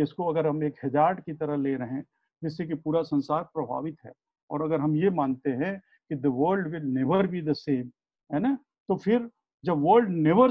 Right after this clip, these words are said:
same होगा, then how quantity should be taken up, that is a, uh, different aspect। और अब नए सिरे से हम इसको कैसे कर पाएंगे?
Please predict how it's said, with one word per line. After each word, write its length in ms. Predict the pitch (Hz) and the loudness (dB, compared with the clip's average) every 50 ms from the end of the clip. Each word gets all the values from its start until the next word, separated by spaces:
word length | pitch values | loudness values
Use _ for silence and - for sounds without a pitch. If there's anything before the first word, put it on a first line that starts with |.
| 226 - 233 | 4 2 2
same 180 | 240 233 220 | 2 4 4
होगा, 340 | 180 185 196 202 220 214 175 | 2 2 2 4 2 2 2
then 180 | 170 226 226 196 | 0 0 0 0
how 340 | 127 151 175 214 240 - - 196 | 2 4 4 4 4 2 0 0
quantity 400 | 196 190 185 196 190 196 214 208 | 0 0 0 -2 -4 -4 -4 -6
should 300 | 190 - 214 202 180 160 | -6 -6 -6 -8 -6 -4
be 100 | 180 190 156 - | -6 -6 -4 -4
taken 320 | 170 160 160 185 180 170 | -6 -4 -2 -4 -2 -2
up, 100 | 170 165 - _ _ _ _ _ _ 165 | -2 -4 -6 _ _ _ _ _ _ -2
that 140 | 165 151 151 165 | -2 0 -2 -8
is 140 | 156 147 147 | -8 -6 -6
a, 280 | 160 160 151 151 147 131 139 139 - _ _ 160 | -4 -2 0 0 0 -2 -4 -10 -16 _ _ -6
uh, 160 | 151 147 143 151 - _ 135 143 | -4 -4 -4 -6 -10 _ -2 -2
different 300 | 143 - 147 151 143 139 - | -2 0 0 0 0 2 0
aspect। 580 | 143 147 - _ - 139 135 123 _ - 208 220 - _ _ _ _ _ _ _ - | -2 -2 -2 _ -6 -6 -6 -6 _ -4 -4 -4 -4 _ _ _ _ _ _ _ 0
और 240 | 160 160 165 - - - | 2 2 2 0 0 0
अब 280 | 185 226 247 220 - - _ _ | 0 0 0 -2 -8 -18 _ _
नए 320 | 139 135 147 185 233 247 240 | -2 2 4 6 6 6 6
सिरे 300 | 240 - 208 202 202 190 | 4 0 2 2 2 2
से 120 | 196 180 | 2 -2
हम 160 | 165 165 165 | -4 -2 -4
इसको 220 | 151 160 _ 170 160 | -6 -8 _ -14 -8
कैसे 300 | - 143 131 - - 147 | -6 -6 -6 -4 -6 -8
कर 140 | 147 139 | -8 -8
पाएंगे? 440 | 127 - _ 139 127 131 135 123 123 | -12 -12 _ -14 -12 -10 -12 -12 -12